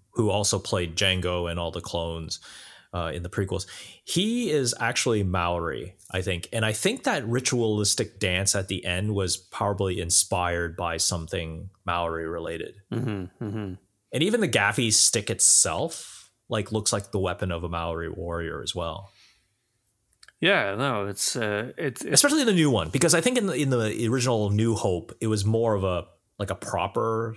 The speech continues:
Speaker 1: staff, like a walking stick.
Speaker 2: Yeah.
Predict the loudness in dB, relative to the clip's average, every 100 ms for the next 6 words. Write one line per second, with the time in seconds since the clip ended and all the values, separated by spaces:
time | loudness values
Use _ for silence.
0 | -14 -20 -2 2 4 4 2 2 -2 -4
1 | -2 -2 -2 -2 -4 -2 0 0 -4 -8
2 | -18 _ _ _ 0 2 2 -4